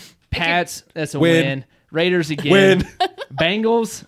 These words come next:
Speaker 2: Bengals will probably beat us 'cause
Speaker 1: And
Speaker 2: that'll be their Super Bowl.
Speaker 1: And this is gonna be, uh, a fifty fifty for me again. And then the Chargers. And, and the
Speaker 2: Win.
Speaker 1: Chargers, man, it's hard to beat a team twice in the same year.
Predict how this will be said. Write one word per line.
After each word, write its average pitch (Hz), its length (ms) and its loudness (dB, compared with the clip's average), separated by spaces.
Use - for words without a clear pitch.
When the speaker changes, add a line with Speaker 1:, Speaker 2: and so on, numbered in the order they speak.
Speaker 2:
Bengals 135 300 0
will 160 80 -2
probably 147 320 0
beat 135 180 -2
us 123 180 0
'cause 123 120 -2
Speaker 1:
And 98 80 -2
Speaker 2:
that'll 107 140 0
be 107 120 -4
their 110 380 -2
Super 95 320 -8
Bowl. 85 400 -4
Speaker 1:
And 143 180 -4
this 147 200 -4
is 139 100 -8
gonna 147 180 -4
be, 143 320 -2
uh, 135 460 -2
a 139 80 -6
fifty 147 300 -6
fifty 139 320 -6
for 151 100 -12
me 131 180 -6
again. 120 380 -8
And 139 120 -8
then 143 140 -4
the 135 60 -4
Chargers. 123 460 -6
And, 131 200 -8
and 135 160 -10
the 135 40 -4
Speaker 2:
Win. 170 80 2
Speaker 1:
Chargers, 208 480 -2
man, 170 400 -2
it's 147 180 -4
hard 208 200 -2
to 208 40 -10
beat 247 160 -6
a - 40 -16
team 233 180 -6
twice 214 340 -6
in 196 80 -10
the 185 60 -8
same 190 200 -8
year. 123 260 -8